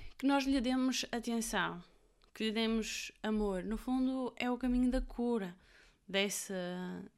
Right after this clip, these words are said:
dessa mágoa, dessa vergonha que nós temos.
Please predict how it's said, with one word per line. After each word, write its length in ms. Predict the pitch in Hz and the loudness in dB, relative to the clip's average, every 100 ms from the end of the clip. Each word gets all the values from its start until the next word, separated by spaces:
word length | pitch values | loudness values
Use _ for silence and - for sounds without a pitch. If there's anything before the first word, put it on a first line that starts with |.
| - | -12
dessa 400 | 196 190 - 202 | -8 -8 -6 -4
mágoa, 840 | 196 202 220 247 240 190 190 180 - - - | 0 4 6 6 6 2 -4 -6 -4 -4 -2
dessa 280 | 190 190 208 | -4 -2 -2
vergonha 520 | 202 208 202 220 214 | -2 -2 0 0 -2
que 100 | 196 | -2
nós 200 | 202 196 | -4 -4
temos. 420 | - 175 - - | -6 -8 -8 -12